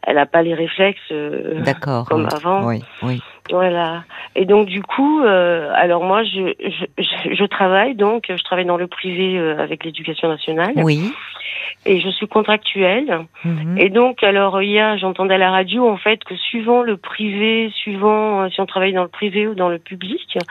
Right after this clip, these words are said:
Speaker 2: Oui.
Speaker 1: en fait, on n'avait pas les mêmes droits, enfin, euh, les mêmes aides, euh, le nombre de jours par mois.
Speaker 2: Oui.
Speaker 1: Euh, donc, euh, voilà, donc je me pose cette question parce qu'en fait, je me dis,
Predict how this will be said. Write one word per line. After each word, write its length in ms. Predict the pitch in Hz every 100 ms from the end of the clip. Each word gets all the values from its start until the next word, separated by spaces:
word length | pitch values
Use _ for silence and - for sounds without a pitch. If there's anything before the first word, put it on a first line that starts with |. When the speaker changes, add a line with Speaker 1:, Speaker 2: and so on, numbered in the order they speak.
| 165
Speaker 2:
Oui. 100 | 175 185 262 -
Speaker 1:
en 160 | - 180
fait, 320 | - 220 247
on 60 | 208
n'avait 220 | 190 185
pas 160 | 180 214
les 100 | 202
mêmes 220 | 190 190
droits, 400 | 185 180 190 202
enfin, 460 | 202 180 180 175 175
euh, 280 | 170 165 165
les 140 | 170
mêmes 240 | 175 175 160
aides, 340 | 175 180 190 175
euh, 300 | 160 156 151 - - - -
le 120 | 180
nombre 280 | 185 185 190
de 180 | 180 190
jours 360 | 175 180 208 214
par 200 | 202 180
mois. 520 | 185 180 180 202 262 _ -
Speaker 2:
Oui. 220 | 175 175 202 269 _ _ _ -
Speaker 1:
Euh, 100 | 208
donc, 420 | 180 202 208 208
euh, 380 | 202 185 165 - -
voilà, 520 | - 95 185 196 180
donc 180 | 180 190
je 80 | 202
me 120 | 202
pose 200 | 226 202
cette 220 | 190 247 254
question 480 | 233 196 - 226 349
parce 200 | 226 214
qu'en 140 | - 196
fait, 240 | 226 226 202
je 260 | 190 185
me 220 | 190 190
dis, 360 | 180 190 226 254